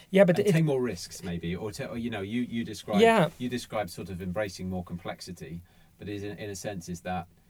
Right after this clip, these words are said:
Speaker 2: is that just playing with things in a way where,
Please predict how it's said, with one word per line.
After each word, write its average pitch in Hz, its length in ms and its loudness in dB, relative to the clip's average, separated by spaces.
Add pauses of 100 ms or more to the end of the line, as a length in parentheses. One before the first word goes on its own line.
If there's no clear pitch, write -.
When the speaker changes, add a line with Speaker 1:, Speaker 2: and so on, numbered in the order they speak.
(120)
Speaker 2:
is 85 100 -12
that 92 180 -8 (160)
just 92 320 -12
playing 101 500 -4
with 87 180 -4 (880)
things 101 280 -8
in 95 100 -4
a 95 80 -6
way 98 460 -2
where, 95 560 -6